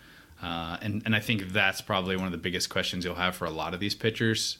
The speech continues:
including Hagen Smith and Chase Burns. So that'll be fun to watch. But no, it's been, it's been cool to see some of these electric performances.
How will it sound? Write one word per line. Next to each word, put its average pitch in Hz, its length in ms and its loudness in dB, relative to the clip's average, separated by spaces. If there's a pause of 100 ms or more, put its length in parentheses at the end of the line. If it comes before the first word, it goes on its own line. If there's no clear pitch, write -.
including 98 400 -2
Hagen 104 240 2
Smith 113 420 0 (540)
and 120 160 4
Chase 120 220 4
Burns. 123 360 4
So 98 200 4
that'll 95 180 2
be 95 100 0
fun 90 260 0
to 90 120 -4
watch. 85 320 2
But 110 80 4
no, 131 100 6
it's 127 120 0
been, 120 240 2
it's 127 160 2
been 127 100 4
cool 131 160 4
to 117 80 4
see 123 220 4
some 117 180 4
of 110 60 6
these 107 160 4
electric 104 360 0
performances. 98 840 -2